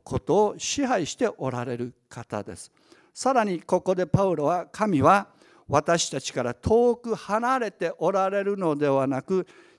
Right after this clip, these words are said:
近くにおられると教えています。ギリシャの哲学者は、神は人間には関心がないと思ってました。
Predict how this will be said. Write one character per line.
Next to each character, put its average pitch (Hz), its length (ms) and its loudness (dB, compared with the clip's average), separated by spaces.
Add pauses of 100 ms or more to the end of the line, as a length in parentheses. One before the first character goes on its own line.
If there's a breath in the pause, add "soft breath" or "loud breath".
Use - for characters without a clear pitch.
近 - 640 0
く 214 240 -6
に 226 180 0 (120)
お 160 180 0
ら 156 180 2
れ 147 160 0
る 151 140 -4
と 220 240 0 (100)
教 - 200 -6
え 87 40 -12
て - 140 -20
い - 40 -20
ま - 140 -20
す。 - 140 -20 (1900)
ギ 185 140 -2
リ 285 100 6
シ 277 120 4
ャ - 20 4
の 196 140 2
哲 214 260 0
学 220 180 2
者 180 160 2
は、 165 80 4
神 214 300 0
は 180 100 4
人 190 220 -4
間 175 140 -4
に 214 80 -2
は 170 100 -2
関 165 240 0
心 170 200 -4
が 160 120 0
な 175 260 0
い 202 80 -4
と 151 140 0
思 123 160 -2
っ 117 60 -6
て - 180 -16
ま 82 160 -18
し - 140 -20
た。 - 100 -20